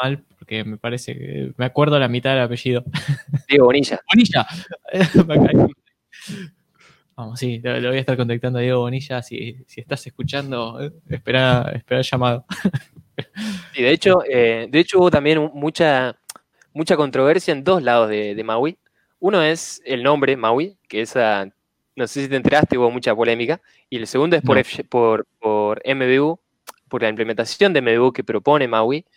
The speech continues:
Speaker 2: es muy poco purista, muy poco purista.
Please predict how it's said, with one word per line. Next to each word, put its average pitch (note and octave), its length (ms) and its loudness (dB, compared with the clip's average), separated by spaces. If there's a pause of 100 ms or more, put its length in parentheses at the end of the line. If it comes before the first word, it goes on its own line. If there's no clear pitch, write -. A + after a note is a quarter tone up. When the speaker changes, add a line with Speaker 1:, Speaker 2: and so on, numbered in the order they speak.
(180)
Speaker 2:
es C3+ 160 -2
muy E3 320 4
poco E3 540 2
purista, C3+ 520 -2
muy D#3+ 480 2
poco A2+ 240 -2
purista. G#2 320 -10